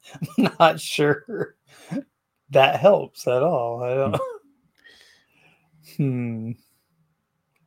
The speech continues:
Speaker 1: Yeah, I got nothing so far.
Speaker 2: And the, the other clue was that the lead singer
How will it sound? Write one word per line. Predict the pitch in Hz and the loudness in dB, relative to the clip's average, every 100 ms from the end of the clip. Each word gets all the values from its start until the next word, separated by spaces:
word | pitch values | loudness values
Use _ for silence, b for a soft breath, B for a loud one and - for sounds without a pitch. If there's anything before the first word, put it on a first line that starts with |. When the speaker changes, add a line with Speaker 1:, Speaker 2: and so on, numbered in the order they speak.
| _ | _
Speaker 1:
Yeah, | 131 165 180 | 4 4 6
I | 139 | 4
got | 180 208 156 | 8 6 8
nothing | 190 220 156 151 | 6 6 -2 0
so | 160 165 | 0 0
far. | - 123 120 135 - _ _ _ _ _ _ | 2 2 2 -2 -8 _ _ _ _ _ _
Speaker 2:
And | 90 87 85 82 - | -4 -2 -2 -4 -8
the, | 85 87 82 82 71 | -4 0 2 4 2
the | 85 | 2
other | 101 101 | 2 2
clue | - 101 92 | 0 0 0
was | 87 - | 0 -4
that | 85 | -6
the | - | -6
lead | 85 87 80 | -4 -4 -4
singer | - 107 92 82 80 73 | -4 -2 0 0 0 -4